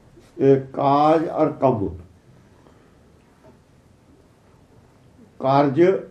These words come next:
ਔਰ ਕਾਜ ਇੱਕੋ ਹੀ ਗੱਲ ਹੈ। ਕੰਮ ਔਰ ਕਾਰਜ ਦੇ ਵਿੱਚ ਫਰਕ ਹੈ।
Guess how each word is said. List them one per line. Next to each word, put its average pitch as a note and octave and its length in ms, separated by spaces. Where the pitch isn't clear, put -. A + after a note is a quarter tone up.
ਔਰ C3+ 140
ਕਾਜ C3 360
ਇੱਕੋ B2 200
ਹੀ A#2+ 80
ਗੱਲ A2+ 220
ਹੈ। - 140
ਕੰਮ F3 300
ਔਰ F3+ 200
ਕਾਰਜ D3 420
ਦੇ D3 160
ਵਿੱਚ C#3 200
ਫਰਕ - 300
ਹੈ। E2 60